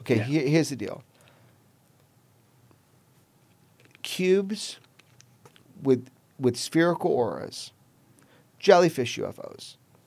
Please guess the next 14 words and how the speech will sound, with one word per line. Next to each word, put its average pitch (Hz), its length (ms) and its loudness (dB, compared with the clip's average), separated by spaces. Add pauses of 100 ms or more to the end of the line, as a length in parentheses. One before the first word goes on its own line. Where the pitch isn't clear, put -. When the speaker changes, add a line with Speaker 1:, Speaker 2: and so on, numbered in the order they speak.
(320)
Speaker 1:
Tic 196 280 4
Tacs, - 380 -10
they 127 80 -4
used 127 120 -2
to 143 60 -8
call 131 180 4
'em 123 120 2
propane, 131 600 -2 (580)
discs. - 600 4 (1040)
All 208 280 10
of 208 120 8
these 214 260 -4
were 185 80 0
reported 160 720 -2